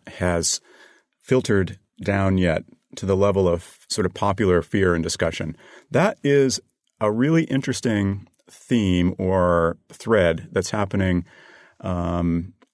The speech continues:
at a high level. There are plenty of economists and, uh, labor statisticians who are worrying about the sort of potential long, long-term impact of not just robotics, but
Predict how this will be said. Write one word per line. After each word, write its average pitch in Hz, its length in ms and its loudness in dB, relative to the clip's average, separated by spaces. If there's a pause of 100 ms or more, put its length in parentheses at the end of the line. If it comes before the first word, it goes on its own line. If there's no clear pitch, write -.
(120)
at 98 220 -2
a 95 60 0
high 117 260 -2
level. 90 320 0
There 95 120 0
are 95 60 0
plenty 139 360 0
of 107 100 0
economists 98 720 -2
and, 85 460 -4
uh, 90 340 -8
labor 104 340 0
statisticians 90 1040 -2 (420)
who 101 340 -2
are 90 460 2 (460)
worrying 113 440 2
about 85 400 0 (180)
the 87 460 -4
sort 92 180 -4
of - 220 -8
potential 104 440 -2
long, 95 300 0 (240)
long-term 107 400 0
impact 87 440 -2
of 82 380 -4 (320)
not 120 140 0
just 117 200 -4
robotics, 87 520 0
but 87 300 -2